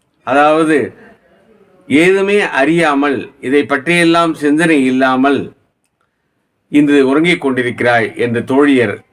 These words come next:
கூறுகின்றனர். "சிவனை வழிபட நீ வர வேண்டாமா? இது நியாயமா?" என்று அவர்கள் அழைக்கின்றனர். "வண்ணஞ்ச பேதையார் போல் இன்னும் துயிலுதையோ?"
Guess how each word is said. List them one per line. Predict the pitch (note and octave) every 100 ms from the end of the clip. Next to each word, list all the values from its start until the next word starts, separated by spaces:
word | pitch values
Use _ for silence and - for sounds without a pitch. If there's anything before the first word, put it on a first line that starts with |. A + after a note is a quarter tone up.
| _ _ _ -
கூறுகின்றனர். | C#3+ C#3+ A#2 G#2 G#2+ A2 A#2 _ _ _ _
"சிவனை | - D#3 F#3 F3+
வழிபட | C#3+ C#3 D3+ D3 C3+ A2 -
நீ | B2+ B2+
வர | B2 C#3+
வேண்டாமா? | D#3 C#3+ B2+ A#2+ A#2 A#2+ F2+ - _
இது | A#2+ B2
நியாயமா?" | B2 C3+ C#3+ C3 C3+ A#2+ -
என்று | G#2 A#2+ A2+ C3+ A#2+ - -
அவர்கள் | A#2+ B2 A2+
அழைக்கின்றனர். | G#2+ A#2 B2+ A2+ G#2 G#2 G#2 B2 A#2
"வண்ணஞ்ச | D3 F3 F#3+ F#3+ F#3+ F3
பேதையார் | E3 E3+ F3 E3 D#3 C3+
போல் | D#3 D#3 C3 D#3+ - -
இன்னும் | C#3 E3+ G3+ G#3 F#3
துயிலுதையோ?" | D#3+ E3+ E3 C#3 C3+ C3+ C3 -